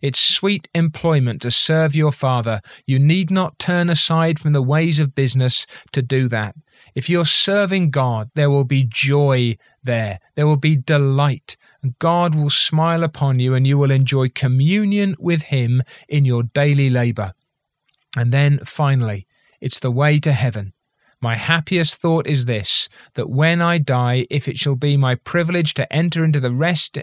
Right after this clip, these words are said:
the rest in the bosom of Christ, I know I shall not enter heaven alone."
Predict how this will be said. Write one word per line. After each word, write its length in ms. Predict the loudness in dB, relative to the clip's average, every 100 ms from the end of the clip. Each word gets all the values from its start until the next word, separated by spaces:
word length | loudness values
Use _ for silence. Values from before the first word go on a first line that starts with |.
| -4
the 140 | -2
rest 380 | 0 0 -2 0
in 80 | 0
the 80 | 0
bosom 380 | -2 -2 0 -2
of 120 | -4
Christ, 500 | -6 -4 -2 -4 -6 -20 -14 -4
I 140 | -2
know 380 | 0 2 2 2
I 100 | 0
shall 400 | -2 -2 0 2
not 300 | 2 0 -4 -4
enter 420 | -2 0 -2 -4 -6
heaven 540 | -6 -2 0 -2 -2 -6 _ -8
alone." 460 | -4 -4 -4 -8